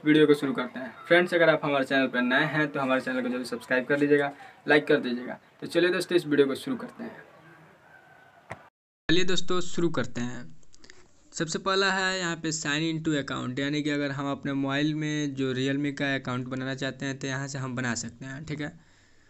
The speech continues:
उसके बाद है एयरप्लेन मोड, हम अपने मोबाइल को एयरप्लेन मोड कर सकते हैं,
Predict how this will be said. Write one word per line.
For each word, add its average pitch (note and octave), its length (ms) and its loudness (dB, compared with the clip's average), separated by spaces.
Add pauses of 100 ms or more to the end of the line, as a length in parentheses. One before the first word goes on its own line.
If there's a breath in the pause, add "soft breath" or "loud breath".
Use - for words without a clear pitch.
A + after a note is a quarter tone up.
(180 soft breath)
उसके D3+ 260 -2
बाद F3+ 260 0
है F3+ 120 0
एयरप्लेन D3 520 0
मोड, B2+ 320 -12 (420)
हम B2 60 -6
अपने B2 200 -4
मोबाइल C3+ 300 2
को D3 100 -2
एयरप्लेन C#3 360 -2
मोड D3 180 -2
कर C#3+ 140 -4
सकते C#3+ 280 -8
हैं, C#3+ 160 -2